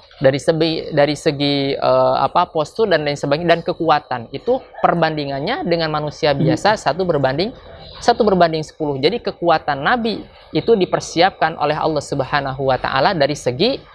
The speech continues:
Speaker 1: eh, apa, dari segi, eh, di luar kemanusiaan manusia itu sendiri.
Speaker 2: Berarti ada mukjizat tambahan gitu ya?
Speaker 1: Ada
Speaker 2: Ada
Speaker 1: mukjizat
Speaker 2: mukjizat
Speaker 1: tambahan.
Speaker 2: tambahan yang
Speaker 1: Nah,
Speaker 2: benar.
Speaker 1: kemudian kita kenal
Speaker 2: Mm-mm.
Speaker 1: ada prinsip-prinsip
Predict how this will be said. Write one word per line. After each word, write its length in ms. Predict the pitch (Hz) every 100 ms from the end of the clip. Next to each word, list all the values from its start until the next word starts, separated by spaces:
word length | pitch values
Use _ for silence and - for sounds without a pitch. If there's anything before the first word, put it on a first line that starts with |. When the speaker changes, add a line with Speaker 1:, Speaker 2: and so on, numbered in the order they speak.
| - -
Speaker 1:
eh, 240 | 131 131
apa, 480 | 139 - 196 254 - -
dari 240 | 147 151
segi, 480 | - 147 147 208 214
eh, 760 | - - 135 135 135 139 139 143
di 160 | 147 160
luar 480 | 175 185 202 202 _ -
kemanusiaan 800 | 165 151 151 139 160 143 143 143
manusia 380 | 139 139 131 131
itu 160 | 127
sendiri. 560 | 135 135 123 120 110 -
Speaker 2:
Berarti 300 | 151 151 165
ada 260 | 165 151 165
mukjizat 540 | 170 165 160 151 165
tambahan 480 | 165 170 156 170 185
gitu 160 | 160 139
ya? 80 |
Speaker 1:
Ada 60 | 151
Speaker 2:
Ada 80 | 170
Speaker 1:
mukjizat 460 | 170 160 156 151 135
Speaker 2:
mukjizat 20 | 143
Speaker 1:
tambahan. 260 | 131 123 117 131
Speaker 2:
tambahan 140 | 143
yang 100 | 143 139
Speaker 1:
Nah, 140 | -
Speaker 2:
benar. 100 | 135 - - - - - - -
Speaker 1:
kemudian 380 | 190 214 247 302
kita 220 | 277 240
kenal 640 | - 185 180 165 151 127
Speaker 2:
Mm-mm. 160 | - -
Speaker 1:
ada 200 | 170 226
prinsip-prinsip 960 | 254 - 247 240 285 - 247 233 -